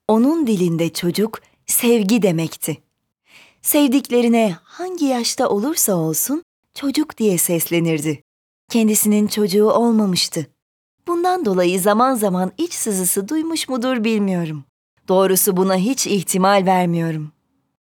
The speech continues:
Çünkü bütün çocukları onun öz çocukları gibiydi. O, bu yavrulara öylesine gönül vermiş, onlar da öylesine ona candan bağlanmışlardır.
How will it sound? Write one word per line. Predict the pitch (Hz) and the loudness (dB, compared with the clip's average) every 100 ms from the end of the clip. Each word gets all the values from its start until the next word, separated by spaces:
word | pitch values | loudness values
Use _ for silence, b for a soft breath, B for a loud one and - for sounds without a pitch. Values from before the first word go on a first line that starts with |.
| _ _ | _ _
Çünkü | - 233 202 175 156 | -2 -2 -2 -4 -6
bütün | 190 - 381 | -4 -4 -6
çocukları | 370 262 208 220 202 190 226 226 B B | -6 -4 -2 0 0 4 2 0 B B
onun | 247 254 269 - | 0 2 2 2
öz | 233 247 226 | 2 2 2
çocukları | 220 208 214 214 214 | 0 0 0 2 2
gibiydi. | 180 185 185 175 170 156 _ _ _ _ _ _ _ _ _ 233 | 2 0 0 -2 -4 -8 _ _ _ _ _ _ _ _ _ 0
O, | 220 226 226 _ - | 0 0 -6 _ -2
bu | 330 | 2
yavrulara | 285 233 208 208 208 208 - - | 4 2 2 2 4 4 2 -2
öylesine | 320 359 277 220 - 208 202 | -2 0 0 -2 -2 0 0
gönül | 185 190 240 202 | 0 0 0 0
vermiş, | 175 165 160 202 - B B B 190 | -2 -2 -4 -4 -4 B B B -4
onlar | 202 202 196 185 170 | -4 -2 -2 -2 -4
da | 160 - - | -6 -8 -4
öylesine | 240 262 240 185 185 185 185 185 - | 0 2 2 2 0 0 0 0 0
ona | 202 208 170 | 0 0 0
candan | 180 175 175 190 170 | -2 -2 0 0 -2
bağlanmışlardır. | 165 160 160 156 151 - 160 156 156 151 - | -4 -4 -4 -6 -6 -4 -2 -2 -4 -8 -10